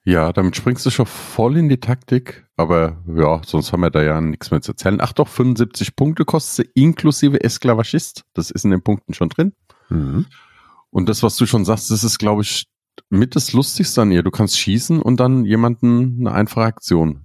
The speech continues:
Speaker 1: durchführen lassen. Also
Speaker 2: Ja.
Speaker 1: Bewegung oder Angriff. Das heißt, man kann denjenigen drehen, man kann aus der Deckung laufen lassen, man kann irgendwo hinlaufen lassen, vielleicht sogar, wenn der schon dran war, mit jemandem von deinen Leuten in Base-Kontakt.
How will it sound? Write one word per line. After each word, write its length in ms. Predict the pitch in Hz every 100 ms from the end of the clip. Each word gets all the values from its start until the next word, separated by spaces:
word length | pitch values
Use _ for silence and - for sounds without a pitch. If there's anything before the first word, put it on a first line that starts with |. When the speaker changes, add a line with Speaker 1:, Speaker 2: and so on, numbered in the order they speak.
| -
Speaker 1:
durchführen 460 | 80 73 - 78
lassen. 500 | 67 67 - 58 62 _
Also 200 | - 73 73
Speaker 2:
Ja. 120 | 104
Speaker 1:
Bewegung 440 | 85 95 98 95 -
oder 280 | 78 78
Angriff. 480 | 78 127 170 - - _ _ -
Das 160 | -
heißt, 260 | 85 85 -
man 100 | 87
kann 220 | - 85
denjenigen 540 | 85 82 80 76 73 71
drehen, 400 | 98 120 117 101
man 120 | 85
kann 340 | 82 82 80
aus 200 | 78 73
der 120 | 92
Deckung 340 | - 117 120 107
laufen 380 | 98 95 - 90
lassen, 400 | 87 - 87 85
man 140 | 80
kann 600 | - 82 80 78 78 76 _ - _
irgendwo 520 | 107 98 92 98 123 135
hinlaufen 520 | 139 120 117 117 113
lassen, 480 | 110 113 113 113 110
vielleicht 360 | - 87 85 -
sogar, 400 | 90 85 82 76 _
wenn 180 | 80 73
der 80 | 78
schon 200 | - 78
dran 300 | 76 92 98
war, 120 | 101
mit 180 | 87 78
jemandem 500 | 80 78 - 85 78
von 200 | - 80
deinen 220 | 73 76
Leuten 320 | 73 73 - 71
in 100 | 65
Base-Kontakt. 580 | 71 - 95 - -